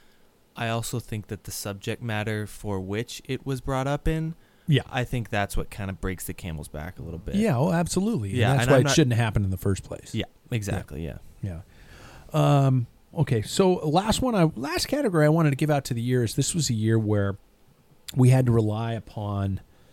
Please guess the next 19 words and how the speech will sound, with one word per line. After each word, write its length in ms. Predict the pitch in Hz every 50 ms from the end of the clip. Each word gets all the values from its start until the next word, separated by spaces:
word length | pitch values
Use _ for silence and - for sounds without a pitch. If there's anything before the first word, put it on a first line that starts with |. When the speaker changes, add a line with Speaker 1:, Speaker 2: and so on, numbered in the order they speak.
| _ _ _ _ _ _ _ - - _ _ _ _ _ _ _ _ _ _ _ - _ _ _ _ _ _
Speaker 2:
online 340 | _ 139 131 123 113 110 104
sources. 500 | - - 143 180 165 - - - - - -
We 140 | - 113 110
had 220 | 117 110 110 107
to, 280 | 110 107 104 104 104 104
we 180 | 101 107 110
had 160 | 110 117 117
to 180 | 110 110 104 110 - -
find 440 | - - - 139 151 156 156 151
our, 420 | 143 127 123 113 110 113 - - 120
our 140 | 110 107 107
motivation 680 | 107 113 131 147 139 113 117 120 113 - - 120 110
and 180 | 104 104 101
our 140 | 101 101 104
entertainment 720 | 110 120 120 110 - - - 135 139 143 131 113 101 95 -
in 140 | 107 98 95
very 300 | 95 107 110 110 107 107
odd 340 | 92 101 101 101 104 95 -
places. 560 | 104 98 101 101 - - 92 90 92 -